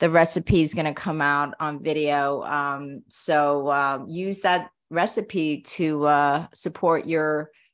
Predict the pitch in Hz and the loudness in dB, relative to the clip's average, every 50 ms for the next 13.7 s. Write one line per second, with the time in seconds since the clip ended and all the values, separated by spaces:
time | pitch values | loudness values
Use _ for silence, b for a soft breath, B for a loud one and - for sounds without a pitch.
0 | b _ - - 185 180 180 175 170 156 151 160 - - 190 180 170 - 175 165 | b _ -10 -4 -2 0 0 2 0 0 -2 -4 -4 -4 -2 -4 -2 -2 -2 0
1 | 156 156 160 165 160 151 135 175 151 - 160 151 151 147 - - - 170 156 151 | 0 0 2 2 0 2 0 0 0 2 2 0 0 -2 -4 -2 2 4 4 4
2 | 151 - 165 156 156 156 156 151 151 - - 151 165 165 156 165 156 156 156 151 | 2 0 -4 -4 -4 -4 -6 -6 -6 -6 -6 -4 -4 -4 -2 0 0 0 0 -2
3 | 147 - - - - 170 151 151 147 - - - 156 156 156 151 151 151 147 147 | -2 -4 -4 -4 -2 0 0 -2 -2 -4 -8 -8 -8 -6 -6 -6 -6 -6 -4 -4
4 | 147 156 170 175 165 - - 165 156 156 156 156 156 151 151 151 147 147 139 143 | -4 -4 -4 -4 -4 -4 -4 -4 -2 -2 -2 -2 -2 -4 -2 -4 -4 -4 -4 -4
5 | 151 160 151 - - - - 151 151 147 - - 147 143 - - - 156 147 143 | -4 -4 -4 -4 -6 -4 -2 0 0 -2 -2 -4 -6 -4 -4 -2 0 0 0 0
6 | - - - - 156 147 139 139 143 B B B B B B B - 180 180 170 | -2 -4 -2 0 2 2 0 0 -2 B B B B B B B -4 -2 -2 -2
7 | 175 - 175 165 - - - 175 165 160 147 143 165 - B B B B B B | -2 -4 -4 -2 -2 -2 -2 -2 -2 -2 -2 -6 -10 -18 B B B B B B
8 | B B - 170 170 165 165 160 170 160 - - - - 214 196 196 196 202 220 | B B -4 0 2 2 2 0 -2 -4 -8 -6 -2 2 4 4 4 4 2 0
9 | 220 240 233 220 247 240 202 226 226 220 214 202 185 175 202 196 190 196 190 190 | 0 0 -2 -2 -4 -4 -4 -4 -4 -2 -2 -4 -4 -4 -4 -4 -2 -2 -2 -4
10 | 190 190 - - 226 196 185 180 175 175 170 175 175 - - 180 170 165 165 165 | -4 -6 -6 -6 -2 0 2 4 4 4 2 2 -2 -4 -4 0 2 4 4 4
11 | 165 160 165 160 - _ _ _ _ _ _ _ _ _ _ _ _ _ _ _ | 4 4 0 -2 -10 _ _ _ _ _ _ _ _ _ _ _ _ _ _ _
12 | _ _ - - _ _ _ _ _ _ _ _ - 170 165 180 202 214 208 - | _ _ -20 -20 _ _ _ _ _ _ _ _ -14 -8 -2 0 0 0 0 -2
13 | - 190 190 190 180 180 180 175 175 175 175 175 185 190 | -2 2 4 6 8 8 8 8 6 6 6 4 2 0